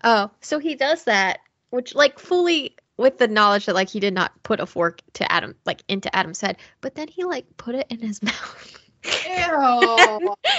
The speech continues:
Speaker 1: And I was like, "No." Like, I
Speaker 2: Mm-hmm.
Speaker 1: audibly yelled, "No," <laughs> and then, like, converted my eyes 'cause it was horrifying.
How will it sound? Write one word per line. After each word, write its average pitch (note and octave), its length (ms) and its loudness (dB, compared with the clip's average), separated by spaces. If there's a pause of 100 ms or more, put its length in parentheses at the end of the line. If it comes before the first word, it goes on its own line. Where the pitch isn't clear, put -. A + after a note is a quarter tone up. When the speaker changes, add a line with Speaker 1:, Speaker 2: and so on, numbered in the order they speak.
(180)
Speaker 1:
And G#4+ 100 4
I F#4+ 160 6
was G4 80 0
like, D4 180 0
"No." E4 640 0 (420)
Like, D4 140 -2
I C4+ 180 6
Speaker 2:
Mm-hmm. B3+ 80 4
Speaker 1:
audibly B3+ 580 -2
yelled, G#3+ 420 -8
"No," A#3+ 840 4
<laughs> - 40 -2
and B3 160 -2
then, B3+ 240 -4 (160)
like, - 160 -20
converted B3 580 -6
my G3 180 0
eyes G#3 380 -4
'cause - 140 -16
it - 40 -16
was - 200 -20
horrifying. - 760 -8